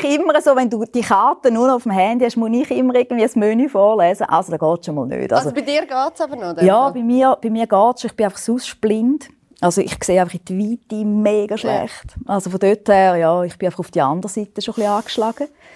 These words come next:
Speaker 1: Und auch körperlich, oder? Du musst nicht meinen, du könntest jetzt noch, wenn du nie Sport gemacht hast, ich habe ja jetzt auch das Gefühl gehabt, jetzt müsste ich langsam anfangen Sport machen und es hat mich direkt in die Physiotherapie geführt, weil ein Körper, der einfach so lange keinen Sport gemacht hat, das Gefühl hat, du müsstest dann noch überambitioniert anfangen Langläufeln oder anfangen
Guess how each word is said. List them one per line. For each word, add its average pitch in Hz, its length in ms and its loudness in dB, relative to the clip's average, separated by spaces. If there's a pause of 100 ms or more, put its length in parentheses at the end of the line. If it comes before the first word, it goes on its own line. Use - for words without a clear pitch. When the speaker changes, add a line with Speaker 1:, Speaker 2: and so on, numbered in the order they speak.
(400)
Speaker 1:
Und 175 120 -4
auch 185 100 0
körperlich, 311 640 -2
oder? 240 200 -4
Du 226 80 -4
musst 185 180 -6
nicht 220 140 -6
meinen, 214 360 -6
du 208 80 -12
könntest 196 280 -8
jetzt 202 200 -12
noch, 190 300 -2
wenn 180 140 -8
du - 80 -6
nie 190 160 -4
Sport 185 380 -4
gemacht 185 300 -6
hast, 180 440 -8
ich 190 100 -4
habe 185 120 0
ja 180 60 2
jetzt 175 120 -6
auch 190 60 -2
das 185 100 -10
Gefühl 214 160 -6
gehabt, 196 160 0
jetzt 180 180 -4
müsste 180 220 -6
ich 180 40 -4
langsam 175 280 -6
anfangen 170 300 -6
Sport 180 380 -2
machen 196 360 -2
und 180 120 -6
es 160 120 -10
hat 165 140 -2
mich - 180 -12
direkt 170 460 -4
in 196 60 -8
die - 60 -16
Physiotherapie 226 800 -6
geführt, 269 420 -2 (380)
weil 185 80 0
ein 175 80 -2
Körper, 190 420 0
der 170 120 0
einfach 170 220 -2
so 185 160 -2
lange 165 200 0
keinen - 160 -10
Sport 165 380 -2
gemacht 180 340 -4
hat, 165 140 0
das - 100 -16
Gefühl 165 260 -4
hat, 160 140 0
du - 20 -6
müsstest 160 400 -8
dann 156 120 -4
noch 156 100 -4
überambitioniert 170 1080 -2
anfangen 151 380 -4
Langläufeln 151 640 -4
oder 143 160 -6
anfangen 143 460 -4